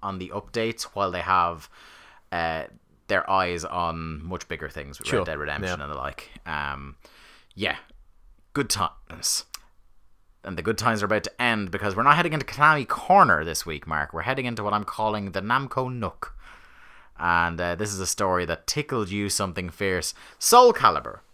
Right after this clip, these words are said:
Speaker 1: a series that is close to a lot of people's heart in the
Speaker 2: I'm a
Speaker 1: fighting
Speaker 2: big
Speaker 1: game
Speaker 2: fan
Speaker 1: community.
Speaker 2: of
Speaker 1: I was
Speaker 2: Soul
Speaker 1: a big
Speaker 2: Calibur.
Speaker 1: Soul Calibur two guy,
Speaker 2: Yeah.
Speaker 1: uh, back in my youth. Um, the series turned twenty this week,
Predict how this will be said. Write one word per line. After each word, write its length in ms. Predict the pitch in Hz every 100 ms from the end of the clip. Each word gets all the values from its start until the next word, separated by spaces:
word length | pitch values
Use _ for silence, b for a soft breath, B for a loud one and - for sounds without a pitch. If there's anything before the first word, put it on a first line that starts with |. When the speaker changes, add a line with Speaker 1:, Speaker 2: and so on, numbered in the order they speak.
| _ -
Speaker 1:
a 80 | 92
series 400 | - 90 82 80
that 100 | 80
is 120 | 80
close 240 | - 82 -
to 100 | 82
a 20 |
lot 160 | 78
of 60 | 76
people's 300 | 80 73 71
heart 260 | 78 85 90
in 80 |
the 60 | 82
Speaker 2:
I'm 140 | 113
a 40 | 127
Speaker 1:
fighting 140 | 120 135
Speaker 2:
big 40 | 90
Speaker 1:
game 40 |
Speaker 2:
fan 260 | 139 156 147
Speaker 1:
community. 440 | 101 143 117 139 131
Speaker 2:
of 300 | 135 151 147
Speaker 1:
I 80 | 104
was 100 | -
Speaker 2:
Soul 180 | 127
Speaker 1:
a 20 | 117
big 120 | 139
Speaker 2:
Calibur. 60 |
Speaker 1:
Soul 220 | - 151 151
Calibur 360 | 156 156 165
two 220 | - 220 170
guy, 380 | 95 64 50 -
Speaker 2:
Yeah. 200 | 104 135 - 107
Speaker 1:
uh, 320 | 98 95 85
back 300 | 90 87 -
in 260 | 87 82 80
my 160 | 82 80
youth. 480 | 78 90 143 - - B B B B -
Um, 600 | 92 87 85 85 85 - _ _ _ _ _ _ _ - _ 107
the 140 | 110
series 400 | - 143 123 113
turned 240 | 113 98
twenty 480 | - - 107 110 95
this 200 | 76 76
week, 360 | 85 98 -